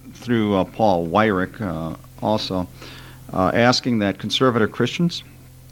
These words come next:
not join the armed forces because, uh, in Fort Hood, and I think, I believe it's in Texas, uh, there is a group of Wiccans,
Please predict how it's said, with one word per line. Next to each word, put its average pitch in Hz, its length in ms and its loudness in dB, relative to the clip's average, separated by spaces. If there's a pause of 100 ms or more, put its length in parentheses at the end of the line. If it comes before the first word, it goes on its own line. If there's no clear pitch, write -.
(340)
not 110 440 4
join 117 260 4
the 107 100 2
armed 110 220 4
forces 123 420 4
because, 98 800 2 (280)
uh, 92 300 0
in 90 80 2
Fort - 440 4
Hood, 135 480 4
and 98 100 2
I 98 60 2
think, 127 180 0
I 104 60 0
believe 110 340 0
it's - 140 -8
in 95 80 0
Texas, - 680 -2 (600)
uh, 95 360 4
there 101 180 2
is 85 120 -2
a 90 40 -2
group 95 300 -2
of 92 100 -2
Wiccans, 101 640 0